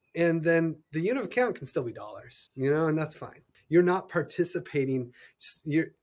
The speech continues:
by using the metric of dollars, you're not necessarily, you don't necessarily have to participate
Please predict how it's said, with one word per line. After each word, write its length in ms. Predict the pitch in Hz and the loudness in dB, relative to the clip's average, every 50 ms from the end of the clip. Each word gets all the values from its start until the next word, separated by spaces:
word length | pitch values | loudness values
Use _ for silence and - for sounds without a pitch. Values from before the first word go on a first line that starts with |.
| - | -14
by 200 | 143 131 165 156 | -4 0 0 0
using 540 | 147 147 156 180 220 220 190 214 208 185 160 | 2 2 2 0 0 0 -2 0 2 2 2
the 200 | 139 147 135 127 | 2 0 0 0
metric 640 | 120 120 120 120 135 - - - 175 165 170 - - _ - | -2 -4 -4 -6 -6 -6 -2 -2 -2 -2 -2 -10 -20 _ -10
of 180 | 131 120 117 | -10 -10 -10
dollars, 500 | - - 113 117 127 151 175 185 180 - | -12 -12 -10 -8 -4 -2 -2 -2 0 2
you're 80 | 170 170 | 2 2
not 200 | 190 190 165 160 | 2 2 0 0
necessarily, 440 | 165 156 - - - 143 147 135 143 | -2 -2 -2 -6 -4 -4 -4 -2 0
you 60 | 156 | 0
don't 220 | 185 180 - - | 0 -2 -2 -4
necessarily 420 | 143 151 143 - - 156 139 131 127 120 - | -6 -6 -6 -4 -4 -4 -4 -4 -6 -10 -12
have 160 | - 123 117 - | -12 -14 -14 -14
to 100 | - - | -20 -14
participate 680 | - 120 110 - - 127 - - - - 127 120 120 | -12 -12 -12 -10 -10 -10 -10 -10 -10 -8 -8 -8 -8